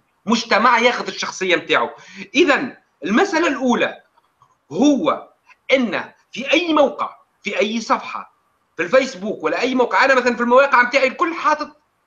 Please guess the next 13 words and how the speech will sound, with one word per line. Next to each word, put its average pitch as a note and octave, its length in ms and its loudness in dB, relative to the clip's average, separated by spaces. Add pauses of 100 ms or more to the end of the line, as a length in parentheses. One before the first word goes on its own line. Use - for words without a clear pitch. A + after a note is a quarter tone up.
(120)
المعلومات A3 560 -4
على G#3 440 -4
كل، G#4 420 4 (560)
فهمت، G3 480 0 (320)
البرامج G#3 680 4
والمواقع، C4 800 4 (400)
آه، D#3+ 260 -6
اللادينية A#3 1000 0
متاع F3 220 -4
الشرق، F#4+ 400 0
ما D3 80 0
عندي - 180 -2
حتى - 220 -2